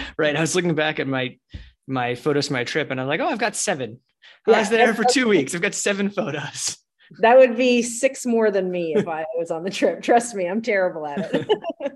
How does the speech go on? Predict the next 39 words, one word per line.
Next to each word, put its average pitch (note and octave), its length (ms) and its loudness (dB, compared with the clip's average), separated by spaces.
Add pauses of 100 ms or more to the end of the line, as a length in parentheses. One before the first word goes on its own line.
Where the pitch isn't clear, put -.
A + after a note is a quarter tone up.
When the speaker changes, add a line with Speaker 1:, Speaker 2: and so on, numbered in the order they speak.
(500)
Speaker 1:
I F3+ 40 -2
think F#3+ 200 0
two A3 180 2
are G3+ 80 6
completely F3 400 -2
blank D3 340 -4
where C#3+ 100 -2
I C3+ 40 -2
tried D3 260 -6
to D#3 60 -4
take C#3+ 80 -4
a C#3 80 -6
picture C#3+ 220 -6
of C3 60 -10
something C3+ 220 -6
and B2+ 100 -6
missed B2+ 300 -8
as B2+ 120 -10
well. A#2 220 -6
So C3 200 -4
I A#2+ 60 -2
got A#2 220 -6
that. G2 200 -6 (140)
Speaker 2:
<laughs> C4+ 640 -4 (380)
Speaker 1:
Um, B2+ 460 -2 (1120)
so G3 120 0
yeah, A3 200 4
I D3 80 -2
just F#3+ 180 -2
got E3+ 120 0
done E3+ 160 0
with D3+ 100 -2
a D3+ 40 -4
little D3+ 200 0
racing C#3 340 -2
block - 340 0 (220)
and C#3 560 -6 (720)
have D3 260 -2
been C#3+ 420 -2